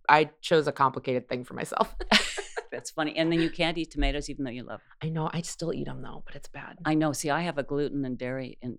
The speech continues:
Speaker 2: major allergy.
Speaker 1: Yeah.
Speaker 2: Got migraine headaches and everything. And
Speaker 1: Do you
Speaker 2: I
Speaker 1: dabble
Speaker 2: cheat occa-, I,
Speaker 1: occasionally?
Speaker 2: well, I'll cheat occasionally. I
Speaker 1: Yeah.
Speaker 2: mean, you know, come on, when I'm in France and there's like, okay. But,
Speaker 1: <laughs>
Speaker 2: um, okay, so here's mine.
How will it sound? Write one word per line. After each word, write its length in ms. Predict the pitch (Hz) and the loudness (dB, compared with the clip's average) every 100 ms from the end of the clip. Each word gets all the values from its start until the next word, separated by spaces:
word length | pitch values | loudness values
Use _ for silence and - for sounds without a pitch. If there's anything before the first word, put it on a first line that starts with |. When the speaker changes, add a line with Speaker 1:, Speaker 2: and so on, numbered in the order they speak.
| - - | -12 -2
Speaker 2:
major 600 | 139 147 156 127 123 - | 0 2 2 0 -4 -2
allergy. 560 | 127 117 117 110 117 127 - | -2 -2 -2 -8 -12 -14 -4
Speaker 1:
Yeah. 220 | 143 131 | -2 -2
Speaker 2:
Got 80 | 127 | -2
migraine 400 | 127 123 120 117 | -2 -2 -4 -4
headaches 460 | 120 123 82 - | -4 -4 -6 -10
and 220 | 101 57 - | -10 -12 -12
everything. 440 | 113 113 123 85 95 | -10 -10 -10 -12 -10
And 120 | 107 - - | -12 -14 -8
Speaker 1:
Do 80 | 147 | -4
you 60 | 135 | 2
Speaker 2:
I 40 | |
Speaker 1:
dabble 180 | 139 135 | 4 6
Speaker 2:
cheat 160 | 175 156 | 6 4
occa-, 20 | 147 151 143 | 2 0 2
I, 80 | 170 | 2
Speaker 1:
occasionally? 180 | 151 - - | 0 -6 0
Speaker 2:
well, 160 | 196 - | 2 4
I'll 160 | 165 | 2
cheat 240 | - 147 135 | 2 -2 -2
occasionally. 520 | - 131 - 110 110 | -2 -4 -4 -6 -6
I 40 | - | -4
Speaker 1:
Yeah. 160 | 123 | -4
Speaker 2:
mean, 60 | - | -4
you 80 | 151 | -4
know, 60 | 120 | -6
come 200 | - 131 | -6 -6
on, 140 | 101 | -6
when 160 | 117 117 | -6 -6
I'm 100 | 117 | -8
in 120 | 113 | -10
France 360 | - 117 110 - | -8 -8 -8 -10
and 100 | 101 | -10
there's 200 | 92 - | -10 -10
like, 160 | - - - - - | -12 -14 -16 -14 -14
okay. 200 | - - - - - - - - | -14 -16 -16 -18 -14 -12 -10 2
But, 180 | 156 196 | 4 4
Speaker 1:
<laughs> 60 | 151 | 2
Speaker 2:
um, 280 | 151 - - - - - | 2 2 0 -10 -12 0
okay, 220 | 170 165 | 0 0
so 200 | 147 156 - | -2 -2 0
here's 240 | 180 170 | -4 -4
mine. 300 | 151 117 101 | -6 -6 -10